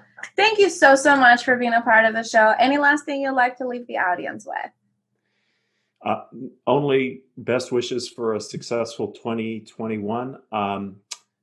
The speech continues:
Speaker 2: I'm studying the Roaring Twenties in the U S, the nineteen twenties.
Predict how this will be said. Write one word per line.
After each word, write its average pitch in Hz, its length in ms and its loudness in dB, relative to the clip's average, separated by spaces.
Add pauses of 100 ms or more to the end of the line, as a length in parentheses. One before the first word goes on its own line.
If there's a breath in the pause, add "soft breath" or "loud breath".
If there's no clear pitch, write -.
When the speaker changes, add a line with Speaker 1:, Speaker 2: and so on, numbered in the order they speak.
(540)
Speaker 2:
I'm 107 200 -6
studying 120 640 -8
the 101 100 -10
Roaring 104 400 -6
Twenties 123 560 -10 (140)
in 104 120 -6
the 107 80 -6
U 110 240 -6
S, - 360 -12 (200)
the 92 80 -16
nineteen 101 500 -12
twenties. 117 460 -16